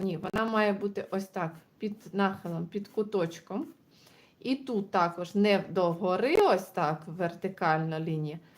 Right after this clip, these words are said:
а саме під куточком, хто знає, то сорок п'ять градусів. Наприклад,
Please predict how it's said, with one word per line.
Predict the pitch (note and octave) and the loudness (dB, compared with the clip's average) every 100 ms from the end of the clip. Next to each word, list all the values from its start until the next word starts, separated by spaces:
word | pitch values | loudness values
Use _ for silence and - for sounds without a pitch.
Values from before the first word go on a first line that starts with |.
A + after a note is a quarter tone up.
| - _ | -20 _
а | - A#3 | -2 -2
саме | - B3+ C4+ C4+ | 0 0 0 -2
під | C4+ A#3+ - | -6 -12 -10
куточком, | - A#3+ C4+ D4 - G#3+ G3+ - _ - _ | -10 -4 -6 -6 -6 -4 -4 -6 _ -20 _
хто | - - B3 A#3 A3+ | -10 2 4 4 2
знає, | A3+ B3+ F#4 B3 | 0 0 0 0
то | G#3 | -4
сорок | G3+ A#3 A#3 A#3 | -2 -2 -4 -4
п'ять | A3+ G#3+ | -2 -2
градусів. | G3 F3 E3+ - F#3 | -2 -2 -4 -8 -6
Наприклад, | G3 F#3+ F#3+ F3 | -4 -4 -4 -4